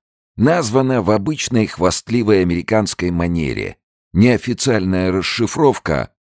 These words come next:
"Mother of all shitholes". "Мать всех жоп".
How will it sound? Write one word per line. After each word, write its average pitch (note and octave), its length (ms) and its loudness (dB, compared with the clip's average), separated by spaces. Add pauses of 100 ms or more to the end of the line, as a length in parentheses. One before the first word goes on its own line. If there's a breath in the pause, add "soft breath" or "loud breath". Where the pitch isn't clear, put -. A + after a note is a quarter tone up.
(160)
"Mother C#3+ 480 2 (100)
of A#2+ 280 2
all C3 260 2
shitholes". - 1040 -4 (540)
"Мать B2+ 320 2
всех - 420 -2
жоп". D#2 480 -4